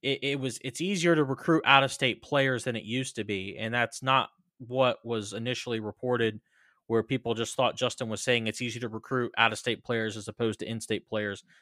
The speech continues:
That's not what Justin said. What Justin meant is, is that because of technology and, and the modern world now,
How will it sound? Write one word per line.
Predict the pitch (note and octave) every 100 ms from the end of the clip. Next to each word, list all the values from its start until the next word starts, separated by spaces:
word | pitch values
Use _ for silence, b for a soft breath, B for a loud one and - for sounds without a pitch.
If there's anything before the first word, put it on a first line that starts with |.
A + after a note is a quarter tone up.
| b
That's | D3+ -
not | D#3+
what | C3+ B2
Justin | A#2 - G#2+
said. | C3+ A2 G2+ - _ _ _
What | C#3
Justin | E3 D#3+ - A2+
meant | C3+ C#3 B2
is, | A2
is | G#2+ -
that | A2 G#2+ - _ _ _ _ _ _ _ _ _ - _
because | D#3+ - F3 D#3+
of | D3 -
technology | C#3+ C#3+ C3 C3 C3 A2+ B2+ B2 A2+
and, | A2+ A2+ -
and | A2+ A2+
the |
modern | A#2 B2 A#2+ A2+ A2+
world | B2+ B2+ A#2
now, | A2 G#2+ G#2+ G2+